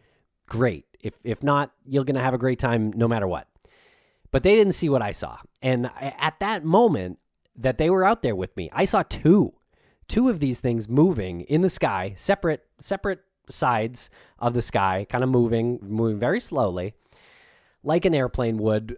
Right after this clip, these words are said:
um, but just, again, like, so high up there, I think it was, it would be too high for an airplane, and no bright light, uh, no flashing lights that I could see, at least.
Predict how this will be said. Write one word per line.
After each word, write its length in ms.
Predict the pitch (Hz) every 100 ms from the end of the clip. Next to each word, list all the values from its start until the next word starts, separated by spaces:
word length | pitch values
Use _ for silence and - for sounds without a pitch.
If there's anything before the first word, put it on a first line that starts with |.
| -
um, 300 | 104 101 98
but 140 | 101
just, 280 | 92 107 -
again, 400 | 101 110 101 98
like, 320 | 95 95 - _
so 360 | - - 143 131
high 260 | 127 123
up 180 | 117 -
there, 180 | 143 135
I 60 | 123
think 160 | 117
it 40 | 110
was, 200 | 101 -
it 100 | 110
would 160 | 104
be 140 | 98 92
too 180 | 127
high 240 | 110 107 110
for 300 | - 110 117
an 40 |
airplane, 600 | 127 131 147 139 143 131 _
and 460 | 117 117 113 110 107
no 180 | 120 123
bright 300 | 113 110 95
light, 240 | 87 80
uh, 220 | 95 92
no 180 | 98 117
flashing 440 | - 117 107 110 95
lights 300 | 90 90 -
that 100 | 87
I 120 | 92
could 180 | - 78
see, 200 | - 71
at 100 | 62
least. 380 | 65 - -